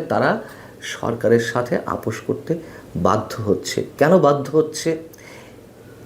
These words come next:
সেই বিষয়টি যেমন প্রশ্নের, বিএনপির জনপ্রিয়তা যে তার বিরুদ্ধে চলে যাচ্ছে ধীরে ধীরে,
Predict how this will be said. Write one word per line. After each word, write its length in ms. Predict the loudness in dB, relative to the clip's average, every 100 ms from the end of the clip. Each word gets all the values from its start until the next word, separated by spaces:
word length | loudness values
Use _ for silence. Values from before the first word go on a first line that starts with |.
| -10
সেই 420 | -4 4 8 8
বিষয়টি 420 | 6 2 0 -2
যেমন 220 | -2 -4 -4 0
প্রশ্নের, 380 | 0 2 2 2 0 -16 -20 -20 -20 -20 -20 -12
বিএনপির 600 | -4 6 6 6 2 0
জনপ্রিয়তা 680 | 2 4 2 2 2 4 4
যে 140 | 4
তার 260 | 2 4 2
বিরুদ্ধে 520 | 4 6 6 4 -2
চলে 240 | 4 6 8
যাচ্ছে 460 | 6 2 -2 -4
ধীরে 220 | 0 2
ধীরে, 260 | 4 2